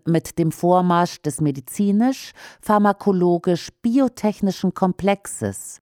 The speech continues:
der neue Leitsektoren ausbildet. Mit ihm, so die Versprechungen der Apologeten einer schönen neuen Welt, vervollkommne sich nicht nur der Mensch, sondern eröffne sich auch die Möglichkeit,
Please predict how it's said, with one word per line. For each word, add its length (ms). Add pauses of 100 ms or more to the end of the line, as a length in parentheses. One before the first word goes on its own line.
der 140
neue 320
Leitsektoren 920
ausbildet. 760 (840)
Mit 300
ihm, 480 (300)
so 200
die 120
Versprechungen 760
der 120
Apologeten 680
einer 320
schönen 680
neuen 400
Welt, 400 (320)
vervollkommne 920
sich 260
nicht 360
nur 120
der 140
Mensch, 640 (300)
sondern 340
eröffne 640
sich 280
auch 160
die 160
Möglichkeit, 920